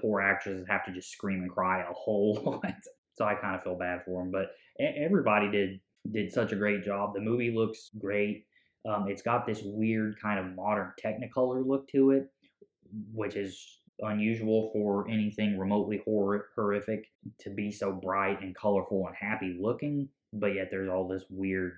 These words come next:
dark shit going on. So I, I, I thought it was great. I, I loved it. I think I would give it, like, if I had to rate it, I think I would give it, like, a solid, like, four point five out of five. That, that's my opinions on the movie, but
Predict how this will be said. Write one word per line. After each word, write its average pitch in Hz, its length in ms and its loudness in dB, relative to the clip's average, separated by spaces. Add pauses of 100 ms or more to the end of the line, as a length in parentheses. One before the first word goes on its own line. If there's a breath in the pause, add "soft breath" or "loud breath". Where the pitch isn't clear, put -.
dark 90 280 -2
shit 92 380 -6
going 95 240 -4
on. 92 320 -4 (380)
So 87 420 -6 (200)
I, 101 180 0 (260)
I, 120 60 6 (340)
I 117 80 2
thought 95 140 0
it - 40 -6
was - 160 -14
great. 85 220 -8
I, 92 220 2 (160)
I 92 160 -2
loved 80 220 -10
it. 85 80 -12 (260 soft breath)
I 113 140 2
think 98 220 4
I 98 120 6
would 90 160 2
give 90 140 0
it, 87 140 -2
like, 92 200 -2
if 92 160 -4
I 92 120 0
had 95 160 0
to 90 80 -2
rate 87 240 -2
it, 90 100 -2
I 87 100 0
think - 200 -12
I 85 60 0
would 82 140 -6
give 85 120 -8
it, 82 120 -10
like, 85 180 -8
a - 40 -8
solid, 82 420 -8 (420)
like, - 140 -4 (760)
four 87 260 0
point 90 260 -6
five 87 200 -2
out 82 140 -2
of - 80 -10
five. 82 360 -4 (680)
That, 143 160 4
that's 139 180 6
my 92 160 0
opinions - 380 -14
on 82 160 -8
the 80 80 -10
movie, 80 280 -12
but - 240 -4